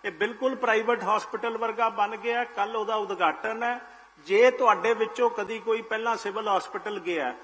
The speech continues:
ਕਿਉਂਕਿ ਮੈਨੂੰ ਪਤਾ ਹੈ ਇਹਦੇ, ਇੱਥੋਂ ਪਚਾਨਵੇਂ ਪਰਸੈਂਟ, ਸਤਾਨਵੇਂ ਪਰਸੈਂਟ ਕਰਾਊਡ ਚੋਂ ਕੋਈ ਨਹੀਂ ਗਿਆ ਹੋਣਾ ਉੱਥੇ।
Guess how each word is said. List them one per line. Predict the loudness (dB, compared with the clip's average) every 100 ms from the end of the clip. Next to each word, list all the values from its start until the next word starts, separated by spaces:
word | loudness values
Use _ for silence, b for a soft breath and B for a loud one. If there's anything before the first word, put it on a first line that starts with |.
| B B
ਕਿਉਂਕਿ | -4 -4 -4
ਮੈਨੂੰ | -4 -4 -2
ਪਤਾ | -4 0
ਹੈ | 0
ਇਹਦੇ, | 2 0 -2 -8
ਇੱਥੋਂ | -4 -4
ਪਚਾਨਵੇਂ | -4 -2 -2 0 -2 -2
ਪਰਸੈਂਟ, | -4 -6 -10 -10
ਸਤਾਨਵੇਂ | -6 -6 -4 -6
ਪਰਸੈਂਟ | -6 -8 -6 -8
ਕਰਾਊਡ | -4 -2 -2
ਚੋਂ | -2 -4
ਕੋਈ | 0 0
ਨਹੀਂ | 0 -2
ਗਿਆ | -2 -2
ਹੋਣਾ | -6 -10
ਉੱਥੇ। | -10 -14